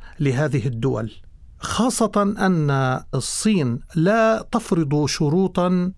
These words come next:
مثل الدول الغربية على قروضها، وهذا الأمر يساعد الدول التي تجد صعوبة في الحصول على الأموال لتنمية اقتصادياتها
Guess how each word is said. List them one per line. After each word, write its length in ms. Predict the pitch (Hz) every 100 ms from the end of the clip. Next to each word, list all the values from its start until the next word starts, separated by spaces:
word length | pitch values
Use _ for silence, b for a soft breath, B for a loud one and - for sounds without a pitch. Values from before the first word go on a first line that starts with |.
| -
مثل 340 | 143 214 -
الدول 480 | 180 139 131 196 165
الغربية 580 | 151 135 143 135 165 156
على 400 | 147 135 156 151 -
قروضها، 680 | 143 156 143 117 104 113 - - - -
وهذا 1160 | - 160 196 220 220 220 - - 196 247 240 190
الأمر 420 | - 208 208 196
يساعد 760 | 165 151 220 220 147 151 127 -
الدول 580 | 160 120 135 208 196 196
التي 360 | 156 190 180 147
تجد 340 | 196 165 143 -
صعوبة 560 | - 147 165 190 175
في 100 | 160
الحصول 760 | 165 - 147 - 165 165 165 165
على 420 | 139 - 165 147 147
الأموال 880 | 143 156 139 139 151 156 156 156 143 B B
لتنمية 920 | 156 147 147 147 180 175 147 147 151 - - -
اقتصادياتها 1120 | 117 151 151 139 135 160 156 156 143 151